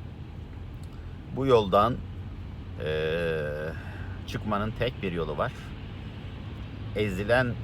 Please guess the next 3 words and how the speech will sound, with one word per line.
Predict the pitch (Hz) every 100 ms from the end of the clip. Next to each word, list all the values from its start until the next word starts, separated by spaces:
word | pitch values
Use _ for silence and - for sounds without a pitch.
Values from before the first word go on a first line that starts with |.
| - 117
güruhun, | 98 92 98 107 - - - - - - - - - - - - -
ezilen | 85 80 90 104 104 - - - -
toplumun, | 104 92 92 90 87